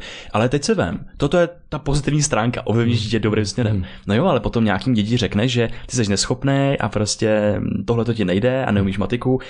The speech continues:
Speaker 1: a tím pádem jsi hloupej.
Speaker 2: Mhm.
Speaker 1: Uděláš nějaký úplně stupidní úsudek na základě nějaký jedné vlastnosti a najednou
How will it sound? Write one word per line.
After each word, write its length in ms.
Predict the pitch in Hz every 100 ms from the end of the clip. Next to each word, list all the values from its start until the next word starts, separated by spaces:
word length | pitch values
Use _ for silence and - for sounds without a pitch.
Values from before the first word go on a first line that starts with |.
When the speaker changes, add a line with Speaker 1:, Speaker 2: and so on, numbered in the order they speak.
| -
Speaker 1:
a 80 | 107
tím 240 | - 156
pádem 200 | 131 131
jsi 140 | 131 117
hloupej. 540 | 131 147 92 - - - _
Speaker 2:
Mhm. 220 | 92 85 - - _ _ -
Speaker 1:
Uděláš 300 | 135 147 147
nějaký 280 | 156 139 165
úplně 280 | 170 214 165
stupidní 540 | - 196 196 175 175
úsudek 500 | 151 - 139 117 117 - -
na 60 | 120
základě 340 | 120 131 127
nějaký 380 | 123 113 120 117
jedné 320 | 127 127 123 123 -
vlastnosti 600 | 113 113 120 - 104 101 - - -
a 420 | 113 104 104 98 - 110
najednou 560 | 117 123 131 123 120